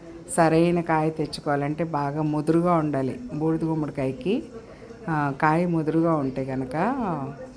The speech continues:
వడియాలు పాడవకుండా ఉంటాయన్నమాట. వడియాలు <coughs> తొందరగా బూజు వచ్చి లేకపోతే, ఆ, పురుగు పట్టి పాడైపోవడానికి కారణం లేత కాయతోటి కొ-,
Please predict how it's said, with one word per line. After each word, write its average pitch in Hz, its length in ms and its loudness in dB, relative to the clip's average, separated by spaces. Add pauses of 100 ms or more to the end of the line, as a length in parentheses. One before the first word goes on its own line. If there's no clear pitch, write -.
(280)
వడియాలు 160 420 2
పాడవకుండా 147 680 -2
ఉంటాయన్నమాట. 131 560 -4 (880)
వడియాలు 160 920 4 (280)
<coughs> - 340 6
తొందరగా 160 420 2
బూజు 160 360 2
వచ్చి 147 320 -2
లేకపోతే, 135 640 2 (520)
ఆ, 139 140 2
పురుగు 156 340 6
పట్టి 156 260 2
పాడైపోవడానికి 139 800 0
కారణం 147 680 2
లేత 165 440 4
కాయతోటి 156 640 0
కొ-, 120 540 -2